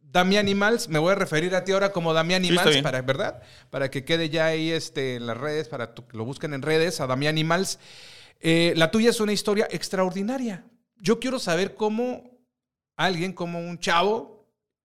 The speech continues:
Speaker 1: llega a apasionarse tanto por los animales. ¿Cómo nació Dami Animals? ¿De dónde sale Dami Animals?
Speaker 2: Eh, desde que tengo conciencia, los animales me han gustado muchísimo. Recuerdo que en los viajes familiares, eh, ir por la ventana viendo los opilotes, viendo algún ave y me causaba mucha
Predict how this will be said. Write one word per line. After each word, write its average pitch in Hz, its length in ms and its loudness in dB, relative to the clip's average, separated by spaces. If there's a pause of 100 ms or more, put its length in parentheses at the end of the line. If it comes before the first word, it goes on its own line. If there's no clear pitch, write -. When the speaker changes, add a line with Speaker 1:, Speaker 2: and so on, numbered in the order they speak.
(120)
Speaker 1:
llega 170 280 -6
a - 20 -8
apasionarse 147 540 -4
tanto 151 440 -12
por 135 160 -14
los 123 140 -12
animales. 123 460 -8
¿Cómo 202 200 0
nació 190 480 -4
Dami 151 300 -6
Animals? 127 440 -6 (380)
¿De 135 80 -4
dónde 160 200 -6
sale 170 280 -10
Dami 135 200 -10
Animals? 123 280 4
Speaker 2:
Eh, 113 440 2 (120)
desde 123 240 0
que 120 100 -4
tengo 165 260 -2
conciencia, 147 840 0
los 110 260 -4
animales 117 420 -4
me 113 80 -4
han 120 100 -4
gustado 117 320 -4
muchísimo. 127 800 -6
Recuerdo 117 840 -2
que - 80 -14
en 98 60 -10
los 98 140 -10
viajes 113 440 -4
familiares, 113 680 -6 (360)
eh, 107 220 -12
ir 127 180 -4
por 139 100 -6
la 131 60 2
ventana 117 440 -4
viendo 117 260 -10
los 117 160 -10
opilotes, 117 680 -10
viendo 110 380 -10
algún 107 320 -8
ave 131 380 -4
y 101 600 -16
me 107 120 -20
causaba 107 420 -8
mucha 117 500 -12